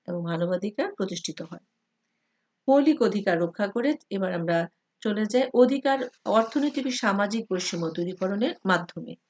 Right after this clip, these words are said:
সুশাসন বিদ্যমান থাকলে অর্থনৈতিক ও সামাজিক ক্ষেত্রে সকলকে সমান সুযোগ সুবিধা প্রদান করা হয়। রাষ্ট্রে আর্থসামাজিক ক্ষেত্রে বৈষম্য না থাকলে মানবাধিকার খর্ব হয় না।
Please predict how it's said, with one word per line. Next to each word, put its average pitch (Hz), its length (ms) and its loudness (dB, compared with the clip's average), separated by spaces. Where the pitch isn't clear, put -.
সুশাসন 302 500 0
বিদ্যমান 202 420 0
থাকলে 185 280 -4
অর্থনৈতিক 202 600 -6
ও 254 40 -2
সামাজিক 175 480 -4
ক্ষেত্রে 202 260 -8
সকলকে 185 640 -4
সমান 262 340 4
সুযোগ 196 380 -2
সুবিধা 190 480 -2
প্রদান 170 300 -2
করা 170 260 -6
হয়। 170 160 -10
রাষ্ট্রে 214 340 2
আর্থসামাজিক 262 640 0
ক্ষেত্রে 262 280 0
বৈষম্য 196 420 2
না 180 200 0
থাকলে 233 280 -6
মানবাধিকার 175 640 -4
খর্ব 165 260 -2
হয় 160 280 -8
না। - 80 -20